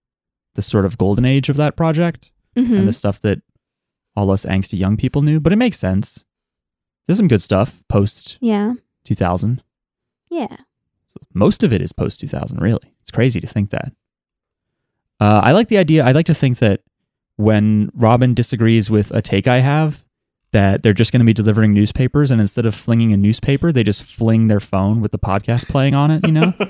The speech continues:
Speaker 1: They just, like, throw it out the fucking window, like, "Yeah." I also like that Robin didn't listen to music, and then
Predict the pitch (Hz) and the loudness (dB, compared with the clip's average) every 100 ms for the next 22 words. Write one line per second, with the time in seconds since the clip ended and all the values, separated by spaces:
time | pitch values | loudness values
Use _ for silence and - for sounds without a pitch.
0 | - 190 - 185 196 370 - 98 98 98 | -8 -10 -10 -10 -6 -4 0 0 0 0
1 | - - 131 131 127 117 131 117 110 113 | -2 2 2 2 2 0 0 0 2 4
2 | 120 123 123 104 101 196 156 95 - - | 2 2 0 0 2 4 4 2 -2 -18
3 | _ _ _ _ - 127 160 190 156 143 | _ _ _ _ 0 2 4 2 2 0
4 | - 123 110 107 - _ _ _ _ _ | 0 2 2 0 -6 _ _ _ _ _
5 | _ 113 113 113 104 117 143 147 - 127 | _ 2 4 2 2 2 2 2 -2 -4
6 | 117 107 110 95 92 - 101 98 98 95 | 0 2 2 2 -4 -6 0 2 2 2
7 | 95 | 2